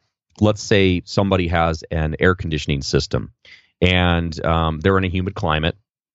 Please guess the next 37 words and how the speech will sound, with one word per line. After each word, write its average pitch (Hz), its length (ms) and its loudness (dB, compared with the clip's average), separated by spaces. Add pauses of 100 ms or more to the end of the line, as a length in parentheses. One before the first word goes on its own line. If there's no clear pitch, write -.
(160)
And, 82 640 0
um, 78 460 0 (200)
because 87 380 -2
their 87 200 2
evaporative 90 520 -2
coil, 82 340 -4
the 78 80 -6
part 87 280 -2
that - 180 -4
helps - 240 -4
cool 113 240 -2
the 92 180 4
air 82 140 4
in 80 80 0
the 78 60 -2
summertime, 85 720 0 (320)
uh, 82 200 2
is 85 140 -2
working 92 340 0
overtime 87 580 0
with 80 120 -4
all 87 180 4
this 87 160 -4
exposure 82 440 0
to 73 100 -2
moisture, 92 640 2 (320)
um, 90 240 4
there 104 120 2
tends 92 320 -2
to 95 120 -2
be 87 160 -2
microbial 82 600 0
growth 76 280 2
that 80 180 4
occurs 78 400 0
in 73 140 -4
this 80 260 2